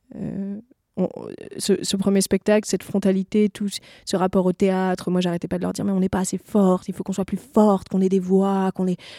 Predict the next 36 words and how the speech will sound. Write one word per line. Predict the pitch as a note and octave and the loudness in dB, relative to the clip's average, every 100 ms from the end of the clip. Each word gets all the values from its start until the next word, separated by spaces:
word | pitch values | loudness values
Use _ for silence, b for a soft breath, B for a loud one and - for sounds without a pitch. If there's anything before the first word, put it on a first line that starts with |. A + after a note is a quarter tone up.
| B | B
un | G3 G3 _ | -2 -2 _
corps, | A#3+ G#3 F#3+ F3+ - | 4 6 4 2 0
qu'on | F#3 | -2
ait », | - - | -2 -2
et | F3+ | -2
puis, | E3+ - F#3+ | -2 -4 -2
à | F3 | 0
un | F3 | 2
moment, | F3 G3 A#3 G3 | 2 4 6 6
euh, | F3 B B B _ F3+ | 2 B B B _ -2
euh, | F3+ | -2
j'ai | F3+ | 0
commencé | F#3 F#3 G3 | 0 0 0
à | |
m'intéresser, | F#3 F3+ F#3 F#3 - G#3 | 0 -2 -2 -2 0 0
euh, | F#3+ F3 F3+ F#3 C4 - _ _ _ _ - - | 0 0 -4 -4 -8 -16 _ _ _ _ -16 -8
à, | F#3+ F#3+ F3+ F#3 G#3 A3 - _ _ _ - | -6 -4 -6 -6 -6 -6 -10 _ _ _ -2
à | F#3+ | 2
Jean-Yves | F#3+ G#3+ G3 | 4 2 4
Joannet, | G#3 G#3+ C#4+ C4+ | 4 4 2 0
beaucoup, | G3+ - A#3 | -2 -2 -2
qui | - | -2
a | |
écrit, | F3+ - G#3 G3 | -2 -2 -2 0
euh, | F3+ F3+ F3+ - - G#3+ | 0 -2 -4 -6 -10 -12
euh, | - - - G#3+ B3 C4 _ B B B B _ F#3+ | -12 -12 -12 -14 -16 -20 _ B B B B _ -6
euh, | F3 F3 F3+ - - | -4 -4 -8 -10 -4
L'Idiotie, | F#3+ F#3+ G3 - B3+ b b b _ | -2 0 -2 -2 -6 b b b _
et, | G3 F#3+ | 0 2
euh, | F3+ | 2
qui | F3+ - | -2 -4
parle | F#3+ G3 | -2 0
du | G3 | 0
mouvement, | F#3 F3 F#3 F#3 | 0 -2 -2 -2
euh, | F3 | -4
Fluxus | - - G#3+ | -8 -8 -6